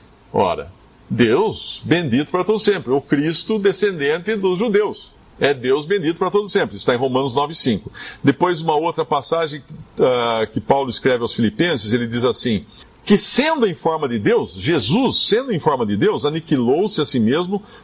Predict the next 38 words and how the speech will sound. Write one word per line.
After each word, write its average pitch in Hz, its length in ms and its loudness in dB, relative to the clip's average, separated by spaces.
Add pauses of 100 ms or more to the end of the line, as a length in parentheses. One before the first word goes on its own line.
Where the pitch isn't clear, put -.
tomando 165 460 4
a 226 60 2
forma 170 280 -2
de 226 80 -6
servo." 214 380 2 (400)
Não 113 260 2
que - 100 -2
ele 170 100 0
não 151 200 0
fosse 107 460 0
Deus 101 400 0
ou 104 80 2
que 104 80 -2
ele 107 120 0
tivesse 101 320 0
deixado 107 520 0
de 82 80 -12
ser - 140 -6
Deus, 76 420 -2 (400)
de 98 100 0
ser 107 240 2
Deus. 90 400 -2 (360)
Sendo 233 460 2
em 156 100 -4
forma 190 560 0
de 85 100 -6
Deus, 113 560 -2 (340)
tomou 233 680 4
a 143 80 -4
forma 151 680 0
de 101 100 0
servo. 95 360 0
Ele 107 80 -2
está - 100 -2
falando 165 180 0
de 196 60 0
forma 120 460 0
aqui. 65 200 -12